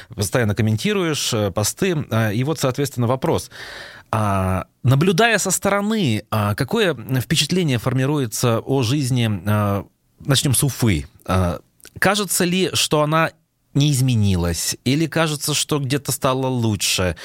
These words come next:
Или наоборот, мы деградируем с каждым днём, и, соответственно, ф-, решение было принято абсолютно верно?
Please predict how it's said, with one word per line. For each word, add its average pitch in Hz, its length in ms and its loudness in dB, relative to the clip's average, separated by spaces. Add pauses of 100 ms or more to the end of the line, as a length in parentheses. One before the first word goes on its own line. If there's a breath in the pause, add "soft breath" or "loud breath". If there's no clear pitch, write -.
(200 loud breath)
Или 147 160 2
наоборот, 170 460 0
мы 151 120 0
деградируем 131 640 0
с - 60 -10
каждым 113 300 0
днём, 120 280 0
и, 113 60 0
соответственно, 107 600 0
ф-, - 160 -8
решение 107 440 0
было 101 180 -2
принято 104 320 -2
абсолютно 101 400 0
верно? 87 540 0